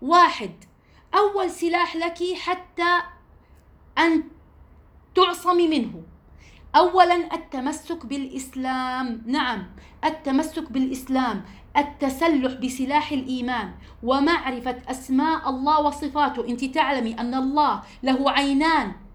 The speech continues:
ليس كمثله شيء. الله سبحانه وتعالى كامل الذات، كامل الصفات.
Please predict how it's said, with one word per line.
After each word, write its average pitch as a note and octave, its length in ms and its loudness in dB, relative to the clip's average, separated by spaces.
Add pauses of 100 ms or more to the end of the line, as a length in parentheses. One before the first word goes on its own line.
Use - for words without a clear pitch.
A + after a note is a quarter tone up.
(340)
ليس D#4 340 0
كمثله D4 640 0
شيء. D#4+ 420 0 (520)
الله C4+ 340 4
سبحانه D#4+ 640 -4
وتعالى D4+ 640 0
كامل C#4+ 400 -4
الذات، D4 440 0 (100)
كامل C4 320 -4
الصفات. D#4+ 500 -2